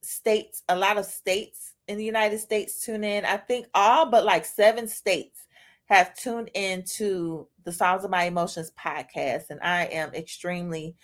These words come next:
grateful, and I give honor to God for that. Um, you can follow me on TikTok. I haven't put up nothing lately for, um, Bonnet Chronicles. You can find me on there.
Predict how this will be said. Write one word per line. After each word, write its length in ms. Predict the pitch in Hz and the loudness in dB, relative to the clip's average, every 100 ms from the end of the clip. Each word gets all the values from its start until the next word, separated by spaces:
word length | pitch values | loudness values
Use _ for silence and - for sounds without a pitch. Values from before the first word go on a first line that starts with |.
| _ _ _ _ _ _ | _ _ _ _ _ _
grateful, 720 | 180 202 214 - - 220 220 | 4 4 4 0 2 4 4
and 160 | 180 185 | 2 0
I 100 | 170 | 0
give 260 | 175 185 - | -2 -4 -2
honor 300 | 180 185 175 | -2 -2 -4
to 160 | 170 180 | -8 0
God 380 | 180 175 160 - | 4 4 4 0
for 100 | - 165 | -4 0
that. 360 | 175 151 147 - _ _ _ _ | 2 4 2 -2 _ _ _ _
Um, 560 | 175 170 156 151 151 180 _ _ | 2 2 2 -2 -6 -10 _ _
you 100 | 208 | -12
can 100 | 214 | -2
follow 300 | - 214 240 | 4 4 4
me 220 | 262 254 | -2 -8
on 320 | - 202 196 190 | -2 -2 -2 -2
TikTok. 520 | 262 247 - 233 233 | -4 -2 2 4 4
I 20 | |
haven't 260 | 359 427 - | -2 -4 -2
put 200 | 277 254 | 0 4
up 180 | 240 | 4
nothing 400 | 196 190 190 165 | 4 -2 -2 -4
lately 440 | 170 190 - 160 156 | 2 2 2 -8 -10
for, 360 | - 156 139 160 _ _ _ _ | -2 2 2 -2 _ _ _ _
um, 560 | 160 160 151 139 139 165 _ - 165 | 6 6 6 0 -6 -14 _ -20 4
Bonnet 360 | 202 220 165 | 6 6 4
Chronicles. 680 | - 185 165 160 - 151 156 | -2 -2 -2 -4 0 -2 -2
You 60 | 202 | -8
can 140 | 185 | -8
find 300 | - 185 185 | -2 -2 0
me 100 | 170 | -2
on 200 | 165 160 | -4 -4
there. 440 | 175 165 139 160 | -4 -2 -4 -6